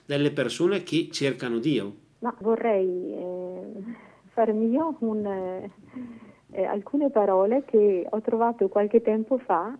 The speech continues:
Speaker 2: su un, eh, mi sembra su un giornale, forse, non so, forse era l'Osservatore Romano.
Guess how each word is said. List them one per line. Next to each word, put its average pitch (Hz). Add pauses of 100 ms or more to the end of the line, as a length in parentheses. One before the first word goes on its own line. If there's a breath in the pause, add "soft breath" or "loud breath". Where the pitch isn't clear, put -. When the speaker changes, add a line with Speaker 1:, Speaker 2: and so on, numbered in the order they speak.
(100)
Speaker 2:
su -
un, 185
eh, 170
mi 175
sembra 185
su 196
un 180 (300)
giornale, 180
forse, 180
non 170
so, 175
forse 190
era 233
l'Osservatore 180
Romano. 170